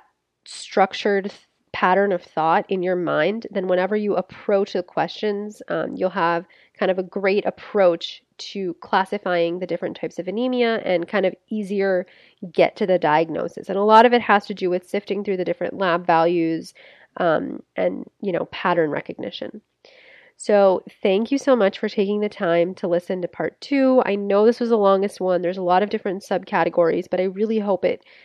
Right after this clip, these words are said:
you know, helps you build that mind palace so that you can become a master at answering questions a-, about anemia.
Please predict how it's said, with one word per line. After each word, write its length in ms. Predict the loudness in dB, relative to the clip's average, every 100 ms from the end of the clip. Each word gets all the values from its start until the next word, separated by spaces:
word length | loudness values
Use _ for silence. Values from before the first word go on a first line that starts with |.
| _
you 80 | 0
know, 140 | 0
helps 400 | 0 0 0 0
you 80 | -6
build 300 | -4 0 2
that 180 | 2 2
mind 300 | 2 2 2
palace 340 | 0 0 0
so 80 | -2
that 180 | -4 -4
you 80 | -8
can 300 | -8 -8 -8 -16 _ _ _ _
become 260 | -6 -2
a 60 | 0
master 500 | 4 4 4 2 2
at 120 | 4
answering 360 | 4 0 -2 -6
questions 440 | -6 -6 -6 -6
a-, 120 | -6 -8 _ _
about 280 | 0 2 2
anemia. 560 | 0 -2 -4 -4 -8